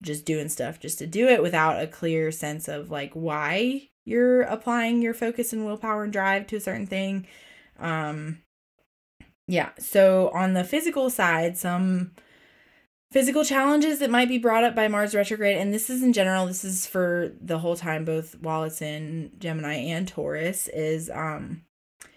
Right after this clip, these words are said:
things like respiratory infections, shoulder and neck problems, low back pain. So let's talk about, no, before we talk about yoga practices, just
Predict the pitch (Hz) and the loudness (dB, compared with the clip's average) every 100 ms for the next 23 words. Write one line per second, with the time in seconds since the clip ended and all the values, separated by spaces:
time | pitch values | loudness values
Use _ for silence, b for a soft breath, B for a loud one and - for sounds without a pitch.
0 | B - 196 196 185 165 156 - _ 156 | B -4 -2 -2 0 0 -2 -6 _ -8
1 | 165 170 208 - 285 285 285 285 269 262 | 0 2 2 0 -2 0 0 0 0 -2
2 | 277 277 294 277 269 269 - 196 196 202 | -4 -4 -2 0 0 -2 -2 0 2 2
3 | 185 175 220 - 247 214 220 220 214 214 | 0 0 -2 -2 0 0 0 -2 -2 -4
4 | 202 - 165 165 180 208 208 185 208 - | -6 -10 -6 0 2 2 4 4 2 -6
5 | 180 160 - 180 B B B - - 185 | -10 -8 -10 -14 B B B -6 2 6
6 | 180 180 180 175 - _ _ - 175 190 | 6 6 4 0 -6 _ _ -4 0 0
7 | 240 - 269 254 240 202 - 233 220 B | 0 -4 -4 -2 0 0 0 0 0 B
8 | B B B B B B - 226 262 302 | B B B B B B -4 0 2 2
9 | 302 277 254 226 202 170 160 160 143 - | 2 0 2 2 4 2 0 -4 -10 -10
10 | - 139 143 160 160 - - | -8 -6 -6 -4 -6 -6 -12